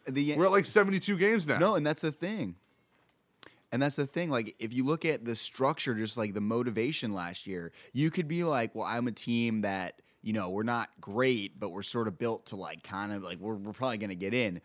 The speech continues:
Speaker 1: That doesn't exist anymore, and it was sixty games. I kinda wonder, uh, that, you know, just, just now that you said that, if that sort of is in the back of the mi-, in the back of the minds of players,
Speaker 2: could
Speaker 1: like,
Speaker 2: be.
Speaker 1: just the goalposts are completely changed now. Like, maybe the, it's, it's, like, harder to get motivated now.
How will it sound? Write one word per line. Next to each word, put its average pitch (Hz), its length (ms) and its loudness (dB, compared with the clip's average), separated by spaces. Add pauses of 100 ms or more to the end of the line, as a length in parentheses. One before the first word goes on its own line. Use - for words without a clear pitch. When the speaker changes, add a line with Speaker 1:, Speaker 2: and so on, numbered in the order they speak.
(260)
Speaker 1:
That 139 240 0
doesn't 139 200 0
exist 120 380 -2
anymore, 92 380 -6
and 110 140 -4
it 117 140 -4
was 113 120 -6
sixty - 340 -6
games. 113 340 -4 (520)
I 117 100 0
kinda 180 380 -4
wonder, 156 440 0
uh, 98 100 -4
that, 113 160 -4
you 120 80 0
know, 110 120 -4
just, 110 220 -10 (100)
just 101 260 -12
now 113 140 -4
that 110 80 -6
you 110 80 -6
said 127 160 -4
that, 110 100 -2
if 101 120 -6
that 113 280 -2
sort 120 220 -4
of 104 100 -6
is 104 220 -6
in 110 80 -4
the 107 80 -4
back 104 300 -6
of - 20 -10
the 101 80 -4
mi-, 107 300 -2
in 104 100 -2
the 98 60 -6
back 101 220 -6
of - 20 -16
the 101 80 -8
minds 98 240 -6
of 90 80 -14
players, 165 340 -2
Speaker 2:
could 175 140 8
Speaker 1:
like, 190 140 0
Speaker 2:
be. 107 140 -2 (480)
Speaker 1:
just 113 240 -8
the 117 100 -4
goalposts 123 680 2
are 110 100 -2
completely 123 640 -2
changed 151 440 -4
now. 55 240 -10
Like, 95 140 -6
maybe 120 240 0
the, 123 160 0
it's, 110 160 -6
it's, 131 300 -8
like, 120 320 -4
harder 127 340 0
to 113 80 -4
get 110 200 -2
motivated 98 680 -4
now. 67 140 -14